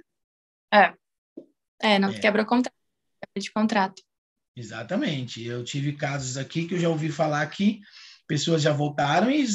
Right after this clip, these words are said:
Speaker 2: voltam com uma bela de uma dívidazinha aí de mais de quinze mil reais pra ter que
Speaker 1: É,
Speaker 2: pagar
Speaker 1: eu
Speaker 2: de volta pra eles.
Speaker 1: eu não sei o total, mas é, é quebra de
Speaker 2: É
Speaker 1: contrato,
Speaker 2: pesadinho.
Speaker 1: esse.
Speaker 2: É
Speaker 1: Uhum.
Speaker 2: pesadinho. Então tem que segurar a onda os três anos aí de experiência.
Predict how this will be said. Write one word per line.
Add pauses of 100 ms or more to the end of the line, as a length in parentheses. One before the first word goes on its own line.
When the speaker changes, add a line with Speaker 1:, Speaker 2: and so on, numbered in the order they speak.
Speaker 2:
voltam
com
uma
bela
de
uma
dívidazinha
aí
de (160)
mais
de
quinze
mil
reais (300)
pra
ter
que
Speaker 1:
É,
Speaker 2:
pagar
Speaker 1:
eu
Speaker 2:
de
volta
pra
eles. (240)
Speaker 1:
eu
não (140)
sei
o
total, (140)
mas
é, (300)
é
quebra
de
Speaker 2:
É
Speaker 1:
contrato, (100)
Speaker 2:
pesadinho.
Speaker 1:
esse. (880)
Speaker 2:
É
Speaker 1:
Uhum.
Speaker 2:
pesadinho.
Então
tem
que
segurar
a
onda
os
três
anos
aí
de
experiência.